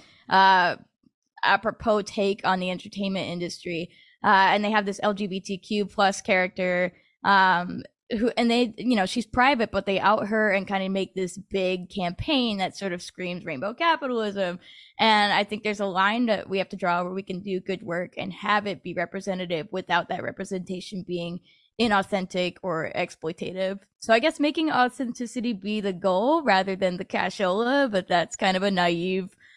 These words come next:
thing to ask for <laughs> because so much of our society is structured around sort of a,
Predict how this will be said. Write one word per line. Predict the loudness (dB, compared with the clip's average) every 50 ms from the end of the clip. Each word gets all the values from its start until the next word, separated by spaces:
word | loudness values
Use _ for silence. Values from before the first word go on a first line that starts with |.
| _ _ _ _
thing | 0 2 2 2 2
to | 2 2 4 6
ask | 6 6 6 4 2 -2 -10 -10 -8 -2
for | 2 4 6 6 6 4 2 -2 -10 -12
<laughs> | -14 -14 -4 2
because | 2 2 2 4 2 2 2 0 -4
so | -6 -4
much | -4 -4 -4 -2
of | 2
our | 2 2
society | 2 2 0 0 2 2 2 0
is | -2 -4
structured | -6 -12 -12 -12 -10 -12 -8 -4
around | 0 0 2 2 2 0 -2 -6 -10 -12 -18 -20 -20 -20 _ -12
sort | -6 -2 -2 0 2
of | 4
a, | 2 2 2